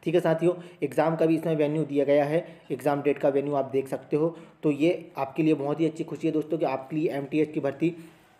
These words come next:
आ रही है करके। ठीक है साथियों, तो साथियों, मैं आपको इसके बारे में और जानकारी देता हूँ कि इसकी eligibility क्या है,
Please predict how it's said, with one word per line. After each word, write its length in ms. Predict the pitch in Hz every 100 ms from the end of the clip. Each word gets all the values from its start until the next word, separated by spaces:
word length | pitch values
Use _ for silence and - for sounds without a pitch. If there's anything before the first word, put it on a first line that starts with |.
| _ _ -
आ 140 | 131
रही 100 | 127
है 60 | 123
करके। 180 | 127 117
ठीक 120 | -
है 80 | 165
साथियों, 300 | 156 165 165
तो 400 | - - - 156
साथियों, 240 | 156 170
मैं 80 | 175
आपको 300 | 151 139 175
इसके 280 | 165 - 170
बारे 220 | 156 151
में 100 | 151
और 200 | 135 147
जानकारी 360 | 156 147 147 156
देता 220 | 151 151
हूँ 180 | 151 175 - - - -
कि 100 | 160
इसकी 240 | 156 160 165
eligibility 540 | 151 139 143 147 151
क्या 180 | 151 147
है, 300 | 143 147 143